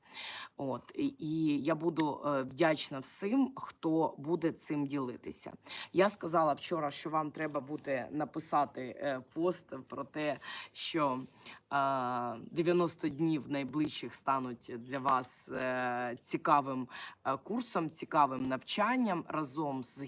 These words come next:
Гетьман. Е, і, ем, розповісти свої очікування,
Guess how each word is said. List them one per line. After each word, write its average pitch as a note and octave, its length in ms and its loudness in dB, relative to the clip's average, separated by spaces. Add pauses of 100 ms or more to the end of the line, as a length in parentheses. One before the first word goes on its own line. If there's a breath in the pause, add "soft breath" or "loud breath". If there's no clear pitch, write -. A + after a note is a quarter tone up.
Гетьман. G3+ 540 2 (500 loud breath)
Е, C#3 680 2
і, G3 400 0 (100)
ем, C#3 640 0 (220)
розповісти G3+ 640 0
свої F#3 540 2 (300 loud breath)
очікування, B2 880 0